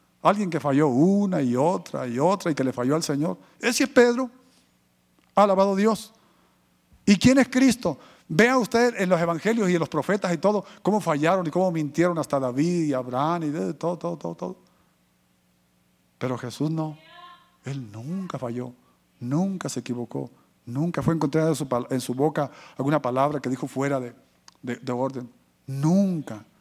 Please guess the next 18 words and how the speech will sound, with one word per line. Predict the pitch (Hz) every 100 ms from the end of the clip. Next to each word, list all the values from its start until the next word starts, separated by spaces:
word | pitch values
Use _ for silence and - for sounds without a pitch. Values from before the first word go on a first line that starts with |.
| _ _
Entonces, | - 175 190 - - - -
tanto | 180 220 220
es | 214
así | 175 220
que | 208
solo, | 185 208 226 185 - - - - _ _ _ -
mire, | 202 214 - - -
en | 165
unos | 214 247
momentos | 214 220 220 220
más | 220 -
tarde, | 226 208
o | 165
sea, | 185 165 -
Pedro, | - 220 220 190 190 _ - - _ -
Pedro | 196 208
solamente | 202 214 208 208 185 196 208
él, | 202